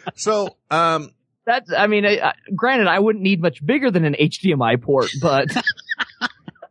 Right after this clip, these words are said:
Speaker 1: I really, I just think that that is a physical improbability. I really do.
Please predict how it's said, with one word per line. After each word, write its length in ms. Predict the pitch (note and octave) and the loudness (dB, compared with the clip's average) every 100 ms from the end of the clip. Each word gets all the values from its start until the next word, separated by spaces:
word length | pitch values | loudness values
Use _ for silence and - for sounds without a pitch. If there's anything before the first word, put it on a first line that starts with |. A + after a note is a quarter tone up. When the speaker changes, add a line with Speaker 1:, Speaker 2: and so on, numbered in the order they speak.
| _ - - - - _ - - - - _ - D3+ | _ -20 -14 -10 -10 _ -6 -6 -4 -6 _ -10 0
Speaker 1:
I 200 | E3 D#3+ | 0 0
really, 500 | C3 D3 F3+ F#3 F3+ - | -4 -4 -2 0 -2 -2
I 140 | C3 | -2
just 420 | B2+ C3 C#3+ - | 0 0 0 -2
think 280 | C3 B2 A2+ | -4 -4 -2
that 120 | A2+ | -2
that 240 | G#2 A2+ A2+ | 2 4 2
is 180 | G#2+ G2+ - - | 2 0 -2 -6
a 140 | B2 A2+ | -4 -4
physical 920 | - F#3 F3+ E3+ E3 D#3 C#3+ C#3+ C3 _ _ - | 0 0 0 -2 0 2 2 -2 -8 _ _ -2
improbability. 920 | B2+ A2+ A2+ G2+ F#2+ F2+ D#2 D#2 D2 _ _ - - | 0 2 0 0 -2 -4 -4 -10 -14 _ _ -12 -2
I 120 | C3 | 0
really 480 | C3 B2 D#3+ C#3+ C3 | 0 0 0 0 -2
do. 300 | A#2 G2 | -2 -4